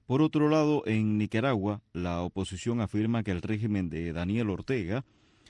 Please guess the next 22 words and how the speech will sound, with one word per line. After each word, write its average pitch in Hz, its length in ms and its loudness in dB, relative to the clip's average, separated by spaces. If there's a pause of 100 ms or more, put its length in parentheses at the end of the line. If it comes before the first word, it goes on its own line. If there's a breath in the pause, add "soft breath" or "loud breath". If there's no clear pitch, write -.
(100)
tiene 165 340 2
voluntad 120 540 2
o 82 80 -4
no 107 140 0
tiene 117 300 0
voluntad 92 480 0
de 98 180 0
encontrar 92 480 -2
una 104 300 0
solución 104 540 -2
a 92 40 0
la 87 100 -2
crisis 135 460 0 (300 loud breath)
tras 131 300 2
la 123 240 2
decisión 117 480 0
de 117 140 2
prohibir 98 580 0
el 107 180 2
ingreso 117 400 0
al 98 100 0
país 123 360 -2